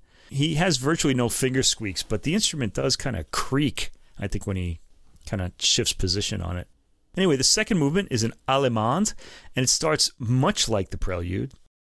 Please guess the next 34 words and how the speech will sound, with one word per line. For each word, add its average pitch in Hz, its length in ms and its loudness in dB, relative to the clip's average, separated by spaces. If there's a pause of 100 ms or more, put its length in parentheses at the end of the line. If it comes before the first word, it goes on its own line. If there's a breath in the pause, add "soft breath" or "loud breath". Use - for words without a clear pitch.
(120)
um, 107 160 2
with 120 120 2
the 143 160 -2
upbeat 127 400 -4
followed 110 300 2
by 101 120 0
a 92 80 0
chord. 131 460 0 (520 soft breath)
Uh, 110 80 -2
there 123 140 4
are 123 40 2
some 113 280 2
nice 151 400 4 (140)
quick 160 240 0
hammer-on 127 400 2
pull-off 139 360 2
effects - 460 0
in 127 200 0
this 113 200 2
movement, 120 480 2
uh, 107 160 2
providing 113 320 2
some 98 160 0
quick - 360 -2 (220)
winding 120 640 2
passages. 101 800 0 (720 loud breath)
They're 131 160 2
executed 127 480 0
brilliantly, 139 580 2
and 110 140 0
the 104 60 0
Baroque 131 240 2
guitar 143 420 2
is, 165 340 2